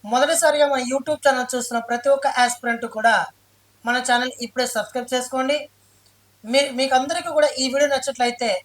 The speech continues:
ఒక లైక్ చేయండి. అదేవిధంగా మీ ఫ్రెండ్స్ అందరికీ కూడా ఈ వీడియో యొక్క లింక్ని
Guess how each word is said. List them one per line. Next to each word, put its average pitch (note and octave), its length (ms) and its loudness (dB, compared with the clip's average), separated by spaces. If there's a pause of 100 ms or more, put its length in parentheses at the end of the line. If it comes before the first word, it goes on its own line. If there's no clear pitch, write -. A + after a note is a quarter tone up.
(140)
ఒక A3+ 160 -4
లైక్ A#3+ 440 0
చేయండి. B3+ 400 -2 (680)
అదేవిధంగా C#4 680 2 (380)
మీ C4+ 180 0
ఫ్రెండ్స్ C#4+ 320 0
అందరికీ D4+ 340 2
కూడా D4+ 340 2
ఈ B3+ 100 -6
వీడియో C4+ 200 4
యొక్క C4+ 140 -2
లింక్ని B3+ 680 -2